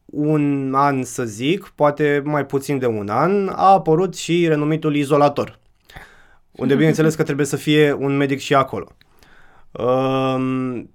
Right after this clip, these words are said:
deci, practic, sunt trei medici pe tură, patru medici pe tură, fiecare medic își, uh,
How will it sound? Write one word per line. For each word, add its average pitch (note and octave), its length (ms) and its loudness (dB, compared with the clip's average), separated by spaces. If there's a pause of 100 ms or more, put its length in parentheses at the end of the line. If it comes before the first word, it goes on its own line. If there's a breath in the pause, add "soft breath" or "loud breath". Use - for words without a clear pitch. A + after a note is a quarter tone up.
deci, D#3+ 240 -4
practic, F#3 320 0
sunt E3 340 -2
trei F3+ 300 2
medici E3+ 320 0
pe E3 120 -2
tură, D#3+ 260 2
patru D#3+ 360 0
medici D#3 280 0
pe D#3 120 2
tură, D#3 200 0
fiecare F3 440 0
medic A3 460 -2
își, G#3 440 -4
uh, F#3 800 -2